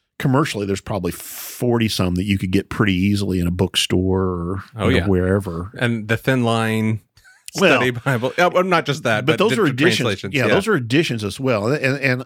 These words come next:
Speaker 1: and, you know, that's the other funny thing is I'll, I, I think it'd be good to talk a little bit, when we talk about a version, w-, when you use that word version, you're talking about a translation.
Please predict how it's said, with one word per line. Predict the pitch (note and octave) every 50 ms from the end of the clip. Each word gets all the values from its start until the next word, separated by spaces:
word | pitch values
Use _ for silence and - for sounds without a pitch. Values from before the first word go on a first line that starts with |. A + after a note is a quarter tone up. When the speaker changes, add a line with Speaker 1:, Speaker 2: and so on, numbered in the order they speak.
| _
Speaker 1:
and, | - C3 B2+ B2+ A#2+ - _ _ _ _ -
you | D3
know, | B2+ A#2
that's | C3 B2+ -
the | A#2 A#2+
other | A#2 A#2
funny | - - A2+ G#2
thing | G2+ - C3+ A#2 G#2
is | G2+ G#2+
I'll, | A2 A#2 A#2 A2+ - _ _ _ -
I, | A#2 - -
I | B2+
think | C3+ - C3
it'd | G#2 G2
be | G#2+ G#2
good | A2 G#2
to | G2 F#2+
talk | - A2 G#2 -
a | - G#2
little | A2 B2 B2
bit, | G#2+ G#2+ G2+ - A#2
when | A#2 A#2
we | A2+ A#2+
talk | - F#3 G3 F#3+
about | D#3+ C3+ A#2+ G#2+ F#2+
a | F#2
version, | F#2+ F#2 G#2 G#2 A2 A#2+ A#2+ A#2+ A#2+ A2 G2 - E2+ D#2+ D#2+ G2 A2+ _ _ _ _ _ _ _ _ _ _ -
w-, | - A#2+ - -
when | A#2+ A2+ A#2+ A#2+
you | A#2
use | B2 E3+ D#3+
that | C#3+ A#2+ A#2
word | A#2 A2+ G#2+ G2+
version, | G#2 A2+ B2 C3+ C3 A#2 G#2+ G2
you're | G2 F#2+ F#2
talking | - B2+ B2 A#2+ - A#2+ A2
about | G#2 G2+ G2 F#2+ F#2+
a | F#2+
translation. | - - - G#2+ F#2+ F2+ F2+ G2 F#2+ F#2 E2+ E2+ - - - - G#2+